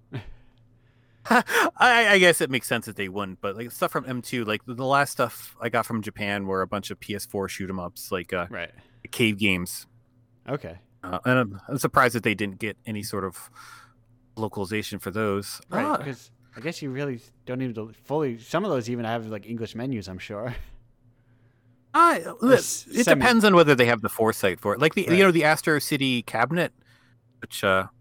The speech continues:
Speaker 2: Yeah.
Speaker 1: Originally, that was Japan only, but they, they've had some distributors that brought out ones here in America. Like, all the menus for those games are in English, even if you import it.
Speaker 2: Yeah. 'Cause,
Speaker 1: Um,
Speaker 2: yeah.
Speaker 1: yeah,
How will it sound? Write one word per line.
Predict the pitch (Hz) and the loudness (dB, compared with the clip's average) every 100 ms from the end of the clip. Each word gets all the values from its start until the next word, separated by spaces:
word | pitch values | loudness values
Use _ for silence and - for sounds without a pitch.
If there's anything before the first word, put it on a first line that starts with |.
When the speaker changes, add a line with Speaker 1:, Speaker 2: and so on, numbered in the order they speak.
| _ _ _ _ - | _ _ _ _ -8
Speaker 2:
Yeah. | 127 | -4
Speaker 1:
Originally, | 254 240 151 | -2 2 4
that | 123 | 4
was | 107 | 4
Japan | 117 113 104 | -2 -2 0
only, | 101 98 90 | 0 0 -2
but | 120 113 | -2 -2
they, | 127 | -2
they've | 139 151 | -2 0
had | 147 - | 0 0
some | 127 107 | -2 -2
distributors | 104 - 110 107 101 | -4 -4 -4 -4 -4
that | 98 - | -4 2
brought | 101 92 | 4 4
out | 90 - _ _ _ _ _ - | 2 -4 _ _ _ _ _ -6
ones | 104 | -4
here | 104 | -2
in | 95 | -2
America. | 92 95 92 95 90 - _ - _ _ | 0 -2 -2 -2 -2 -4 _ -20 _ _
Like, | 120 123 - | 0 2 4
all | 190 311 | 6 6
the | 247 | 6
menus | 196 196 127 | 6 6 4
for | 120 | 2
those | 104 95 | 2 2
games | 104 92 | 0 0
are | 85 | 0
in | |
English, | 104 92 82 - - - _ _ - | 0 -2 -4 -8 -12 -18 _ _ -6
even | 139 139 113 | 0 2 2
if | 104 | -2
you | 95 | -4
import | 113 - 90 | -4 -2 -4
it. | 82 - _ _ _ _ | -6 -12 _ _ _ _
Speaker 2:
Yeah. | 120 127 85 - _ _ _ _ _ _ _ _ _ _ _ _ - | -10 -8 -10 -16 _ _ _ _ _ _ _ _ _ _ _ _ -16
'Cause, | 120 | -10
Speaker 1:
Um, | 101 | -8
Speaker 2:
yeah. | 98 78 _ _ _ _ _ | -8 -10 _ _ _ _ _
Speaker 1:
yeah, | - 143 | -20 -18